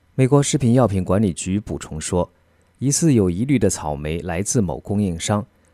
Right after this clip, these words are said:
产地都是墨西哥的下加利福尼亚州。这家供应商正在召回这批次草莓的产品。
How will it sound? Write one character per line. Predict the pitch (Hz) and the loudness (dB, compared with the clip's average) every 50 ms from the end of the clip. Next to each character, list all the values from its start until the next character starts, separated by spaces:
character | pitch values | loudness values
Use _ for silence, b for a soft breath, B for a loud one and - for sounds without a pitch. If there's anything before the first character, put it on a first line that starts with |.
| _ _ | _ _
产 | - - 98 90 95 | -8 -4 -4 -2 -2
地 | 95 131 123 | 0 0 2
都 | - 143 139 | 2 2 2
是 | 143 - - 127 | 2 0 -2 0
墨 | 117 135 120 95 | 0 2 0 0
西 | - - - | 0 -2 -2
哥 | 117 - 123 113 | 0 0 0 2
的 | 95 85 82 | 2 0 -2
下 | - - 120 87 78 | -2 -2 -2 -4 -4
加 | - - 110 104 | -4 -4 -2 -2
利 | 110 113 | -2 -2
福 | - - - 92 | -4 -4 -4 -2
尼 | 101 120 | 0 0
亚 | 139 117 73 69 | 0 0 -2 -4
州。 | - - 82 80 - - _ _ _ _ _ _ _ _ _ _ _ _ _ _ | -6 -4 -4 -4 -6 -8 _ _ _ _ _ _ _ _ _ _ _ _ _ _
这 | - 156 | 0 2
家 | 143 151 147 147 | 4 4 4 4
供 | - 160 160 | 4 4 4
应 | 156 147 127 | 6 4 4
商 | 120 - 135 127 131 135 | 4 2 2 2 2 2
正 | - 151 131 107 | 0 0 0 2
在 | - 101 98 | 2 0 0
召 | - - 143 110 82 | 0 0 0 0 0
回 | - - 87 90 | 0 0 -2 -2
这 | - - 117 90 | 0 0 0 0
批 | - - - 101 | 0 -2 -4 -4
次 | 101 - - 101 | -2 -2 -2 -2
草 | 87 - - 67 | -4 -4 -8 -10
莓 | 67 73 82 | -8 -8 -4
的 | 87 92 | -4 -4
产 | 85 - - 78 92 | -4 -4 -4 -6 -6
品。 | 98 - - - | -6 -6 -10 -12